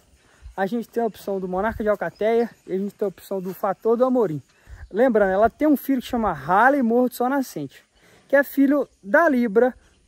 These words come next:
com o Fator do Amorim, que é uma das opções. Esse Rally é o que eu falei pra vocês que foi grande campeão da raça.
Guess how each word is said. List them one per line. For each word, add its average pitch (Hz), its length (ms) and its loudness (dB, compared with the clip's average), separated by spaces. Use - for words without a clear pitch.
com 247 380 -2
o 226 100 -6
Fator 208 340 -2
do 226 60 0
Amorim, 208 280 -2
que 208 100 -8
é - 20 -2
uma 202 160 -4
das 196 140 -8
opções. - 340 -10
Esse 294 260 0
Rally 220 340 2
é 196 60 2
o 208 60 2
que - 80 -2
eu 240 40 0
falei 233 260 0
pra 220 100 -4
vocês 208 300 -6
que - 100 -20
foi 220 240 -2
grande 196 380 -2
campeão 214 520 -6
da 208 140 -2
raça. - 560 -8